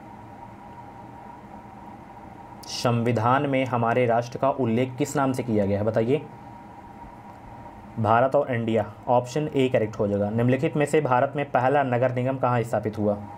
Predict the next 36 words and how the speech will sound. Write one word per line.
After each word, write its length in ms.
सीधे 340
एग्जाम 360
में 100
छपने 400
वाला 200
प्रश्न 260
है। 200
तो 60
भारत 460
में 120
सबसे 380
पहला 400
नगर 340
निगम 280
जो 140
स्थापित 420
हुआ 160
था 100
भाई, 260
मद्रास 560
में 60
हुआ 180
था, 100
ऑप्शन 420
बी 160
आपका 260
बिल्कुल 300
करेक्ट 340
हो 120
जाएगा, 240
ठीक 200
है 60
ना। 100
चलिए, 320
भारत 420
में 280